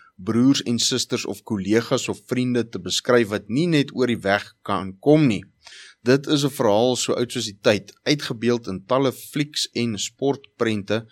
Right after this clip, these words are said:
spotprente, althans honde wat katte jaag, katte wat na honde sis. Die twee beklei wel soos katte en honde,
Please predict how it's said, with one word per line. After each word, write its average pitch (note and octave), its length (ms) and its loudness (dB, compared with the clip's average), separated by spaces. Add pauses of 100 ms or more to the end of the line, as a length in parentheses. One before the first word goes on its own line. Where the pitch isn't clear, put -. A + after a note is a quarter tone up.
(520)
spotprente, A#2 680 -2
althans G2+ 380 0
honde A2 340 0
wat F#2+ 220 -6
katte A#2 360 -2
jaag, F#2+ 480 0
katte B2+ 380 -2
wat A2 220 -4
na A2+ 160 0
honde G#2 340 -4
sis. - 440 -2 (520)
Die A2+ 380 -4
twee B2+ 320 2
beklei G#2 520 -2
wel B2+ 480 2
soos - 480 0
katte G2 520 -2
en G2+ 200 -2
honde, A2 480 0